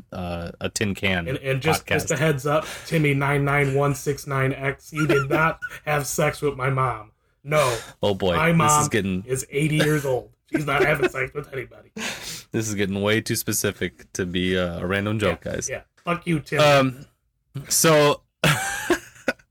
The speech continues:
Speaker 1: So that's, that's why session zero is really important, guys. And it's not just a D and D thing. I think it's any, um, tabletop game, you know, or I don't know. I, maybe session zero is even important if you are joining a board game meetup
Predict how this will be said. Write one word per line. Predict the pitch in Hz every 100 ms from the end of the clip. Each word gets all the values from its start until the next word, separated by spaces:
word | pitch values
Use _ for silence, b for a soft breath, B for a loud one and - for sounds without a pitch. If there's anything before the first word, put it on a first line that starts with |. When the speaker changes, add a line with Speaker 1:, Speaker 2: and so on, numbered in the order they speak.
| - B B B -
Speaker 1:
So | - 180
that's, | 175 175 -
that's | 147 156 -
why | 143
session | 135 - 113
zero | 98 104
is | 92
really | 90 98
important, | 90 92 82 87
guys. | 87 87 - -
And | 120 117
it's | 117 123 -
not | 151
just | - -
a | 117
D | 113
and | 110
D | 107
thing. | 104 107 104 101
I | 107
think | 104 120
it's | 113 -
any, | 120 131 101 85 _ _
um, | 104 95 90 87 85 - _ _ _ _ _ _ _ - -
tabletop | - 104 101 98 -
game, | 98 95 92 92 _ _ _ _ _ _ _ -
you | 107
know, | 95 95 -
or | 123 123 117 - _ _ B B B
I | 180
don't | 247
know. | 214 - -
I, | 127 151
maybe | 151 165 185
session | 185 170 165
zero | 143 147
is | 139
even | 143
important | 139 131 123 120
if | 113 -
you | 120 117
are | 107 104 101
joining | 98 110 107 104 95
a | 95 92
board | 90 101 107
game | 101 98 92
meetup | 90 90 85